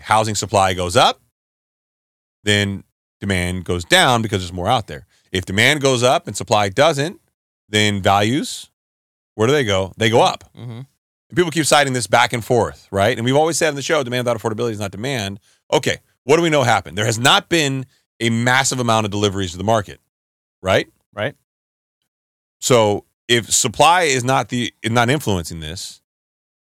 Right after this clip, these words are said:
Speaker 1: how, how have we seen the change in prices? It's 'cause demand went down.
Speaker 2: Right.
Speaker 1: But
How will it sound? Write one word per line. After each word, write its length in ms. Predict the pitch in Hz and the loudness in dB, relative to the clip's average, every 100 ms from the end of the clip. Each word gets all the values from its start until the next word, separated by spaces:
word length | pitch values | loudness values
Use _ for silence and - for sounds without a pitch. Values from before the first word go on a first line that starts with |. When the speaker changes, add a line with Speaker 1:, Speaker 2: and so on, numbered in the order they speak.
| - | -2
Speaker 1:
how, 260 | 143 151 | 4 4
how 180 | 120 151 | 4 2
have 80 | 175 | 2
we 80 | 151 | -2
seen 200 | 135 143 | -2 -2
the 60 | 117 | -2
change 720 | - 139 123 107 101 - - _ _ _ _ | -2 0 0 -2 -6 -10 -16 _ _ _ _
in 120 | 107 | -8
prices? 600 | 107 117 113 82 67 - _ _ _ _ _ | 0 2 2 -2 -14 -20 _ _ _ _ _
It's 80 | - | -6
'cause 100 | 127 | -2
demand 340 | 127 139 127 | 2 2 2
went 140 | 107 | 0
down. 340 | 123 160 113 - _ _ | 0 0 -2 -8 _ _
Speaker 2:
Right. 220 | 113 95 _ _ _ _ _ _ | -10 -10 _ _ _ _ _ _
Speaker 1:
But 160 | 113 | -8